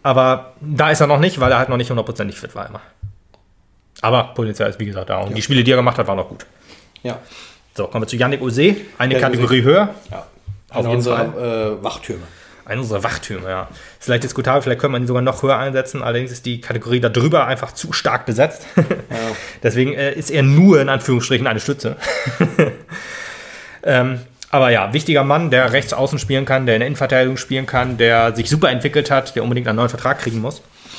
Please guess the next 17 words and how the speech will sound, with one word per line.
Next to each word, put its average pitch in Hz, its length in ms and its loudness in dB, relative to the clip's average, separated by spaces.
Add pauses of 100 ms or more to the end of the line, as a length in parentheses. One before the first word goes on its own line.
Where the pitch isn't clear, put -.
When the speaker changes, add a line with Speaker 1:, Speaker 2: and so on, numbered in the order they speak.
(420)
Speaker 1:
Ähm, 107 320 -2 (280)
Speaker 2:
<laughs> - 260 -8
Hinweis 127 760 -2
an 120 100 -6
das 113 100 -10
Trainerteam. 127 500 -12
Speaker 1:
Ja, 117 380 -4
genau. 117 300 -6 (560)
Äh, 120 200 0
und 117 520 -6
deswegen, 107 320 -2
also 104 160 -4
der 120 360 -2 (480)
auch 127 320 -2 (400)
f-, - 520 -18 (240)
unfassbar 117 440 0
wichtig. - 340 -12